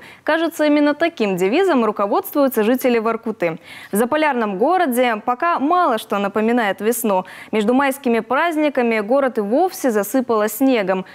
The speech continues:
Вот только жители не отчаиваются, а, напротив, успешно приспосабливаются к условиям. Они делятся в сети фотографиями своих домашних огородов. Кто огурцы на подоконнике выращивает, кто перец,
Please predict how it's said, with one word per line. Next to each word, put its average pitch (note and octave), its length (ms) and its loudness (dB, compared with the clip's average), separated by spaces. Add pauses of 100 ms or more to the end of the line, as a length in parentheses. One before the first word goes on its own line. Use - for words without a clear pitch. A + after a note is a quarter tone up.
(180)
Вот B3+ 160 0
только F#4 240 2
жители D#4+ 400 2
не G#3+ 200 0
отчаиваются, A#3+ 960 0
а, F#3 40 -2
напротив, B3+ 600 -2 (200)
успешно A3+ 600 0
приспосабливаются C4 1000 -2
к - 60 -4
условиям. G3+ 680 -2
Они G3+ 220 0
делятся G#3+ 460 0
в - 40 -16
сети A3+ 240 0
фотографиями A#3+ 800 0
своих B3 320 -2 (220)
домашних A3 640 0
огородов. G#3 580 0 (300)
Кто F4+ 220 2
огурцы G3 460 -2
на F4 140 2
подоконнике B3+ 680 0
выращивает, A3+ 760 -2
кто - 280 -2
перец, E4 520 0